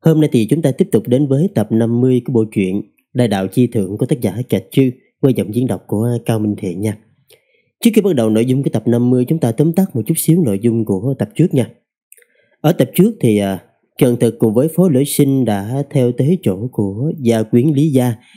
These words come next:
để trả thù cho học tử nhà mình. Tại đây á, cả hai giết chết nhi tử của nhị phu nhân Lý Gia, rồi giết chết rất là nhiều gia đình, cẩm y vệ của Lý Gia nữa.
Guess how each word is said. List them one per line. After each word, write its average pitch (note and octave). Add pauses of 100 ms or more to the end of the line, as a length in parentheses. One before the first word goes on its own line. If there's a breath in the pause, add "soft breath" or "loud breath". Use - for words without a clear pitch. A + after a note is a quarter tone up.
để A2+
trả C3
thù A2
cho B2+
học G#2+
tử A#2+
nhà B2+
mình. G2 (680)
Tại A2
đây C3
á, D#3+ (340)
cả C3
hai C3
giết D#3+
chết E3
nhi C#3+
tử G#2
của G#2
nhị G#2
phu B2+
nhân A#2+
Lý D3+
Gia, B2+ (480 soft breath)
rồi A#2+
giết E3
chết G#3+
rất B3+
là C3+
nhiều G#2
gia C3
đình, C#3 (260 soft breath)
cẩm B2+
y E3
vệ G#2
của G#2
Lý D3
Gia C3
nữa. G#2